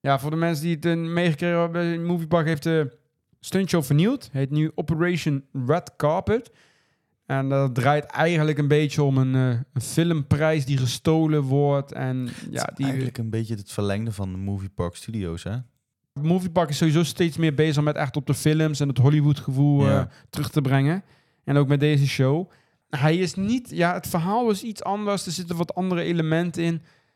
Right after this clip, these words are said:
Speaker 1: Maar als je daar een beetje doorheen kijkt, blijft het wel redelijk dezelfde shows. Ik miste wel de wat grotere effecten, knaleffecten, stunts. Maar dan moet ik ook eerlijk zeggen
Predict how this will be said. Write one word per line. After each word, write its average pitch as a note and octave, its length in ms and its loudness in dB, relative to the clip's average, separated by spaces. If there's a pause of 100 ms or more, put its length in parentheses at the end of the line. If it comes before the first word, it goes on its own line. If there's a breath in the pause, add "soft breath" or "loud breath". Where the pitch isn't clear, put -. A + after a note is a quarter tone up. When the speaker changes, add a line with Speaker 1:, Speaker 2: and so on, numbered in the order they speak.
Speaker 1:
Maar B2 200 -4
als C3 120 -4
je - 40 -8
daar C#3+ 120 0
een C#3 60 0
beetje C#3 200 -4
doorheen D3+ 380 2
kijkt, D#3 340 -4
blijft C#3+ 280 0
het C#3 80 -10
wel D3 240 2
redelijk C#3+ 500 0
dezelfde C3+ 500 2
shows. D#3 440 2 (220 loud breath)
Ik D3 120 -2
miste E3 420 2
wel F#3 280 0
de D#3 80 -2
wat D3+ 200 0
grotere F3 760 0 (340 soft breath)
effecten, F3+ 580 -2
knaleffecten, F#3+ 600 -2
stunts. G#3 480 -2 (320 loud breath)
Maar C#3+ 120 0
dan D#3 80 4
moet F3 120 2
ik D#3+ 80 0
ook E3 160 -2
eerlijk G3+ 360 0
zeggen D#3 480 0